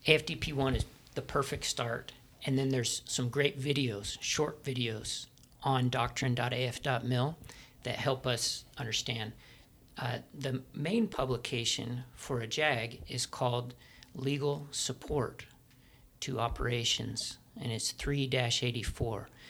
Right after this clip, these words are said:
In fact, it's due for, uh, an update. It's, the current one is published in twenty twenty, and we're working on an update to it. But that, um, publication focuses on Air Force support to operations.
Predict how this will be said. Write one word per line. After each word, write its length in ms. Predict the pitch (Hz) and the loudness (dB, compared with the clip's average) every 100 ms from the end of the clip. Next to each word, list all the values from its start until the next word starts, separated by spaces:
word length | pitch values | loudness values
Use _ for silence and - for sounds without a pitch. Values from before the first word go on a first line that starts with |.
| - - | -20 -4
In 80 | 139 | 4
fact, 260 | 185 190 | 6 6
it's 140 | 165 - | 4 2
due 240 | 156 156 | 4 4
for, 320 | 143 - 131 | 4 2 4
uh, 220 | 117 110 - - | 4 4 -2 0
an 100 | 123 | 6
update. 540 | 143 - - 104 - - - | 6 6 2 2 0 -8 -12
It's, 120 | - - | -12 -8
the 160 | - 143 | -8 -4
current 300 | - 147 127 | 4 4 6
one 160 | 123 | 4
is 80 | 113 | 2
published 440 | - 127 123 - 135 | 2 2 4 2 -2
in 100 | 123 | 2
twenty 280 | - 120 | 2 2
twenty, 540 | - - 139 117 107 113 - - - - - - | 0 0 2 2 -2 -6 -12 -20 -20 -18 -12 -2
and 180 | 123 123 | 2 4
we're 80 | |
working 560 | 123 147 - 120 110 131 - - - | 6 6 6 2 -2 -4 -10 -10 -2
on 100 | 120 | 0
an 100 | 117 | 2
update 460 | 123 - 113 - | 2 0 -4 -4
to 160 | - 139 | 0 2
it. 180 | 113 - - - - - | 0 -2 -16 -18 -14 -8
But 160 | 123 | -2
that, 320 | 156 180 180 - - - | 2 2 0 -8 -20 -10
um, 380 | 135 123 117 110 123 - - - - - - - - | -4 -4 -4 -8 -12 -16 -20 -20 -20 -20 -8 -8 -6
publication 840 | 156 147 - - 147 - - 117 - - - - - - | -4 -2 -2 -2 2 2 0 -6 -10 -16 -20 -20 -20 -20
focuses 960 | - - 175 175 143 - 120 120 120 - - - | -10 0 0 0 -2 -2 -4 -4 -6 -8 -10 -8
on 380 | 123 113 127 - - | -6 -6 -8 -8 -2
Air 120 | 147 | -2
Force 340 | - 156 127 | 0 2 2
support 520 | - 135 - 143 131 - | 0 -2 -2 -2 -2 -4
to 80 | |
operations. 840 | 143 123 - 117 120 - 123 - | -4 -4 -6 -6 -2 -4 -4 -8